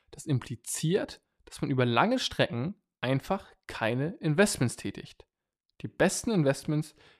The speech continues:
tätigt man dann, wenn viel Angst im Markt ist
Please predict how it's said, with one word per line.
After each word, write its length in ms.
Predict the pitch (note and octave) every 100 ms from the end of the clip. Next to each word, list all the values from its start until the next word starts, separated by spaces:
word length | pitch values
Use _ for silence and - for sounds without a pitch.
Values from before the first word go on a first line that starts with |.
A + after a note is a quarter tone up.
| _ -
tätigt 340 | C3+ C3+ C3
man 160 | A#2+ A2+
dann, 280 | A#2 D3+
wenn 120 | C3 A#2+
viel 280 | - G#3+ -
Angst 380 | E3+ F3+ -
im 80 | -
Markt 300 | - - -
ist 280 | D3 E3+